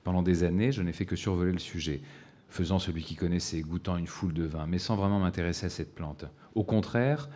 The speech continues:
tout en marchant, j'ai la sensation de faire corps avec la vigne qui va guider intimement mes pas, mes découvertes. Je réalise que ce territoire ne serait rien sans les cépages anciens qui, victimes du temps, ont été rayés de la carte.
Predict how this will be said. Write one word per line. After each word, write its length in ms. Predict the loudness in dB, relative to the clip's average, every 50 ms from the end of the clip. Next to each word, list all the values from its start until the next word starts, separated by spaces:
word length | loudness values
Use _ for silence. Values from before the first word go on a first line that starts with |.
| -18 -10 -6
tout 180 | -2 0 2 4
en 60 | 4
marchant, 400 | 4 4 2 0 -2 0 0 0
j'ai 120 | 2 2
la 80 | 2 2
sensation 520 | 0 -2 -2 0 -2 -2 -2 -2 -4 -4
de 100 | -2 -4
faire 320 | -4 -6 -8 -8 -10 -6 2
corps 480 | 6 8 8 8 6 4 0 -4 -8 -8
avec 220 | -8 -8 -8 -6
la 140 | -6 -6 -2
vigne 360 | 2 2 4 4 4 2 0 -2 -6 -16 -20 -8
qui 140 | -2 0 2
va 160 | 2 2 2
guider 400 | 2 2 0 2 4 4 2 2 2
intimement 480 | 0 -2 -2 -2 -2 0 2 2 2 2
mes 160 | 2 0 -4
pas, 400 | -4 -2 0 0 0 0 -4 -12 -14 -10
mes 100 | -8 -2
découvertes. 720 | 2 2 2 2 2 -2 0 0 -2 -2 -4 -4 -6 -8 -8 -8 -12 -20 -20 -16 -8
Je 160 | -2 0 2
réalise 720 | 2 4 4 2 2 2 0 0 0 0 0 0 -2 -4 -8 -10 -14 -20 -16 _
que 80 | -8 -6
ce 140 | -6 -4 -2
territoire 600 | 2 4 4 4 2 2 0 0 2 2 2 0
ne 120 | -2 -4
serait 300 | -4 -4 -4 -4 -4 -4
rien 220 | -4 -2 0 0 0
sans 160 | 0 -2 -4
les 80 | -4
cépages 520 | -4 -4 -6 -6 -4 -2 -2 -2 -2 -4 -6
anciens 420 | -6 -6 -8 -4 -2 -2 -2 -2 -2 -8 -16 -20 -14 -8
qui, 160 | -4 -4 -2
victimes 560 | 0 -2 -2 -2 -4 -2 0 2 4 4 2 2
du 160 | 0 -2 -2
temps, 180 | 0 2 2
ont 20 | 2
été 220 | 0 -2 -4 -2
rayés 240 | 0 2 2 2 2
de 80 | 2 -2
la 80 | -6
carte. 380 | -6 -6 -8 -8 -8 -6 -6